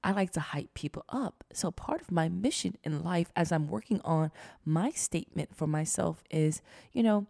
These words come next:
how can I incorporate that into my life? If I die before I wake today, um, tomorrow, <laughs> I want there to be a mission that says that I've impacted someone,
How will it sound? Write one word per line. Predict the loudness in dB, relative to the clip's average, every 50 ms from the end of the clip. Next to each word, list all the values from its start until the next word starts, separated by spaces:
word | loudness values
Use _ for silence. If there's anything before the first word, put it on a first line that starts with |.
| -12 _
how | -2 0 0
can | 2 4 2
I | 2 4
incorporate | 2 0 0 2 0 0 2 0 0 -2 0
that | -2 -2 -4 0
into | -2 -2 -2 0 0
my | 2 2 2
life? | 2 2 0 0 -2 -4 -8 -12 -20 -20 -20 -4 -2
If | -2 2 2
I | 2 2 2
die | 4 4 4 6 6 4 4 2 0 2
before | 0 0 0 0 -2 0 2 4
I | 4 4 4
wake | 4 4 2 2 0 _
today, | -8 -4 -4 -2 -4 -4 -6 -10 _ _ _ -20 -20 -20 -20 -20 -20 -20 _ _
um, | 8 8 10 10 8 6 6 2 2 0 -4 -8 _ _ _ _ _ _ _ _ _ _ _ _ _ _ -16 -8 -2
tomorrow, | 0 4 4 4 4 4 2 -2 0 0 0 2 2 -2 -2 -2 _ -16 -12 -8 -6 -6 -6 -6 -6 -10 -12 -14 -20
<laughs> | -20 _ _ _ _ _ _ _ _ _ _ _ _ _ _ _ _ _ _ _
I | 0 4 6 6 6
want | 6 6 6 6 6 6 4 0 _ _ _ _ _ _ _ _ _ _ _ _ _
there | 4 6 6 6
to | 4 2
be | 2 2 2
a | 4
mission | 4 4 4 2 2 2 2 2 4
that | 4 2 0
says | -2 -4 -2 -2 -4 -4
that | -6 -8 -8
I've | -6 -4 -4 -4 -4 0
impacted | 0 2 2 2 -2 -4 -6 -6 -8 -12 -14 -8 -6
someone, | -4 -4 -2 -4 -4 -8 -8 -12 -14